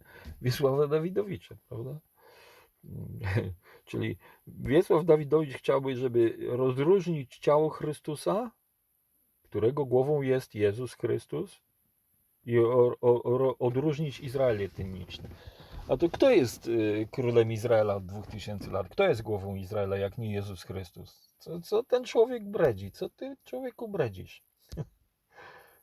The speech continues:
Mm. No właśnie, co to ten człowiek bredzi?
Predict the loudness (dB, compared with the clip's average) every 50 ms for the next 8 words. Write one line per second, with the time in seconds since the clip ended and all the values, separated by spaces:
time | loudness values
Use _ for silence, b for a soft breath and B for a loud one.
0 | B _ -16 -12 -10 -10 -10 -10 -12 -14 _ _ _ _ -16 -16 -16 _ _ _
1 | _ _ _ _ _ _ _ _ _ _ _ _ _ _ _ _ _ _ _ _
2 | _ _ _ -20 -20 -20 _ _ _ _ _ b b b b b b b b b
3 | _ _ _ -8 -6 -4 -4 -4 -4 -6 -10 -14 -16 -18 -20 -20 _ _ _ -12
4 | -12 -12 -14 _ -14 -14 -14 -14 -16 -16 -16 -16 -12 -10 -10 -8 -8 -8 -8 -10
5 | -10 -6 -4 -4 -4 -6 -8 -14 -20